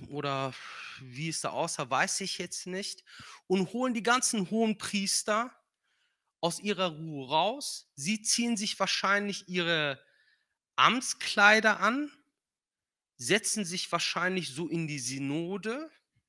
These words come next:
so Gericht, ne, und dann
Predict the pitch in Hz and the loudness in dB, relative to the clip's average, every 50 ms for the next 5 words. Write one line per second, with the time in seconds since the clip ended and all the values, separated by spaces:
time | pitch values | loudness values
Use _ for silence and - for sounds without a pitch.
0 | _ _ _ _ _ _ _ _ _ - - 151 135 117 143 143 131 156 185 214 | _ _ _ _ _ _ _ _ _ -14 -12 -12 -8 -6 -6 -6 -4 -4 -4 -4
1 | - - - - - - - - 139 143 160 185 185 165 143 - 151 147 151 151 | -4 -6 -8 -10 -12 -14 -12 -6 -4 -2 -2 -2 -2 -4 -2 -2 -2 -2 -2 -2
2 | 147 143 139 131 | -4 -4 -6 -8